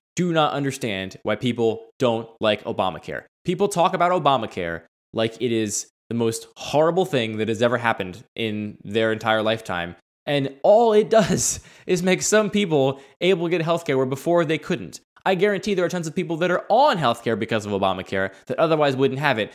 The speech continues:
that hate Obamacare. Like, I don't understand <laughs> people that if Donald Trump were to be elected, they might lose their healthcare,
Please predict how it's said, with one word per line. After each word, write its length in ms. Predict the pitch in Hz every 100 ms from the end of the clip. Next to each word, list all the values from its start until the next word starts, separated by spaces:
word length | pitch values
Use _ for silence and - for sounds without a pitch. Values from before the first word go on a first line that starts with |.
| -
that 140 | 135 120
hate 320 | 113 147 143
Obamacare. 680 | 135 123 113 92 - 50 - _ _ _ _
Like, 300 | - 127 - _ _ - _ _ _ _ _ 160
I 100 | 151
don't 200 | 165 196
understand 800 | 185 170 175 156 139 127 - - _
<laughs> 180 | _ _
people 400 | 165 143 110 101
that 380 | 98 101 95 - _ _ _ _
if 300 | 170 185 -
Donald 260 | - 143 143
Trump 220 | 151 113
were 120 | 131
to 100 | 170
be 80 | 151
elected, 500 | 135 107 - 85 87 _ _ _ _
they 140 | 113
might 240 | 113 120 117
lose 260 | 127 226
their 120 | 147 104
healthcare, 500 | 78 - 80 67